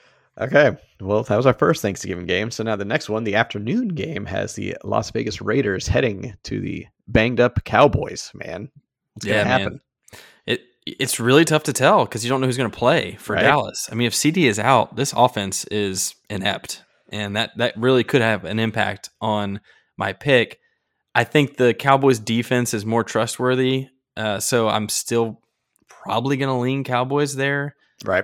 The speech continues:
Speaker 2: But I don't love it, and it's, like, a seven and a half point spread, which is the highest of the week, which I really don't love.
Speaker 1: I
Speaker 2: The
Speaker 1: don't
Speaker 2: Raiders
Speaker 1: get
Speaker 2: have not,
Speaker 1: that.
Speaker 2: Raiders have not looked good at all, but Cowboys without C D and Amari is a very different team. So I'm, I'm very hesitantly going with Cowboys here.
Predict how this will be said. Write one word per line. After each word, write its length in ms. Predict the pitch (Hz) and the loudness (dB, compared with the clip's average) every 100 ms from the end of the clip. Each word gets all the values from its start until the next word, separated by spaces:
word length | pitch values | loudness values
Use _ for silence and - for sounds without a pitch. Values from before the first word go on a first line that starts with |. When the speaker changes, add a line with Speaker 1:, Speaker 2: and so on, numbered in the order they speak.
| - | -2
Speaker 2:
But 280 | 110 104 98 | -4 -2 -2
I 120 | 110 | 0
don't 160 | 127 110 | 2 4
love 200 | 113 110 | 4 4
it, 180 | 98 - | 0 -4
and 160 | 107 113 | -4 -4
it's, 120 | - | -4
like, 140 | 160 | -4
a 80 | 110 | -4
seven 320 | - 127 127 | -2 -4 -4
and 80 | 113 | -4
a 40 | |
half 260 | 107 113 - | -4 -6 -6
point 440 | 110 107 101 - _ _ _ | -8 -6 -6 -10 _ _ _
spread, 560 | - - 107 113 101 98 | -14 -10 -4 -4 -4 -6
which 180 | 98 - | -8 -8
is 80 | |
the 100 | 98 | -8
highest 440 | 90 117 123 120 - | -6 -2 0 0 -4
of 100 | 95 | -8
the 80 | 92 | -6
week, 380 | 110 95 - _ _ _ _ _ - | -4 -6 -10 _ _ _ _ _ -14
which 180 | 101 101 | -8 -8
I 80 | 95 _ | -8 _
really 320 | 101 104 117 | -8 -2 0
don't 240 | 95 95 - | -2 -6 -10
love. 380 | 95 92 113 - | -10 -10 -10 -6
Speaker 1:
I 60 | |
Speaker 2:
The 60 | - | -2
Speaker 1:
don't 80 | 120 | 0
Speaker 2:
Raiders 180 | 143 113 | 0 -2
Speaker 1:
get 60 | |
Speaker 2:
have 60 | 107 | 0
not, 100 | 104 | 0
Speaker 1:
that. 220 | 92 - _ | 0 -4 _
Speaker 2:
Raiders 280 | - 127 127 | -4 -2 0
have 60 | 113 | -2
not 140 | 98 | -4
looked 120 | 98 | -4
good 140 | 107 95 | -6 -4
at 100 | 101 | -2
all, 260 | 107 98 | 0 -2
but 240 | 98 98 98 _ _ _ _ _ _ | -4 -6 -8 _ _ _ _ _ _
Cowboys 460 | 120 107 107 98 | -6 -4 -4 -4
without 260 | 98 101 - | -6 -8 -6
C 160 | 107 | -6
D 340 | 101 104 98 - | -4 -4 -6 -6
and 160 | 104 | -8
Amari 600 | 98 98 104 98 95 - _ | -6 -4 -4 -4 -6 -10 _
is 160 | 95 98 | -14 -14
a 80 | 104 | -8
very 240 | 107 98 | -4 -4
different 280 | 90 - - | -6 -12 -12
team. 300 | 110 98 98 | -8 -8 -6
So 320 | 101 101 - | -6 -6 -6
I'm, 300 | 110 135 151 - | -4 -4 -4 -4
I'm 240 | 139 127 | -2 -2
very 320 | 101 120 147 | 0 4 4
hesitantly 480 | 131 117 117 101 98 | 2 -2 -6 -8 -8
going 260 | 98 98 95 | -8 -8 -8
with 140 | 90 | -10
Cowboys 420 | - 92 69 64 | -8 -10 -10 -16
here. 260 | - - | -16 -16